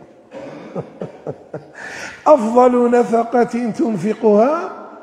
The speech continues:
ما كانت في أهلك، في زوجتك، في أبنائك، في بناتك. أفضلها عند الله. هو الإسلام الصحيح. هاي الصورة الصحيحة عن الإسلام،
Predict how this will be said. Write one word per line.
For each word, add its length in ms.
ما 240
كانت 420
في 260
أهلك، 320
في 320
زوجتك، 800
في 280
أبنائك، 680
في 200
بناتك. 680
أفضلها 1120
عند 280
الله. 280
هو 120
الإسلام 380
الصحيح. 680
هاي 80
الصورة 460
الصحيحة 680
عن 260
الإسلام، 760